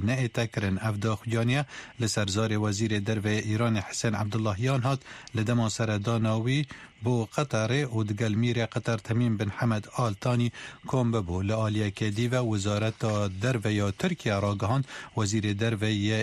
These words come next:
ئیرانێ حسێن عەبدوڵڵاهیان وێ سەردانە ئەنقەرە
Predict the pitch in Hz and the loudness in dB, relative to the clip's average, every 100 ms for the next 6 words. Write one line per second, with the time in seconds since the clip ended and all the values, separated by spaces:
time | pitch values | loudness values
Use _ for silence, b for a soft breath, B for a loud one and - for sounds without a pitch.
0 | - 113 101 101 127 123 - 107 - 120 | -2 -2 0 2 2 0 -2 -4 0 0
1 | 110 110 104 110 113 98 127 160 - B | 0 -2 -2 0 0 0 2 2 -2 B
2 | B - 131 120 - 110 104 113 107 104 | B -2 0 0 0 0 0 2 2 0
3 | - 147 147 - 104 | 0 0 0 0 -2